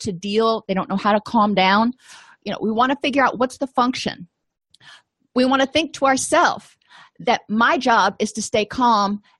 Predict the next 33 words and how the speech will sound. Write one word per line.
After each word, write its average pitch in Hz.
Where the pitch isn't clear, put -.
and 226
help 277
the 294
child 240
learn 220
better 240
ways 175
to -
act 214
and 196
react. 160
So 240
if 240
they're 247
trying 277
to 302
get 220
attention, 165
you 214
know, 208
we 214
wanna 220
say, 214
"I 240
recognize 220
that 208
there 226
have 196
been 196
a 170
lot 202
of 214
changes 190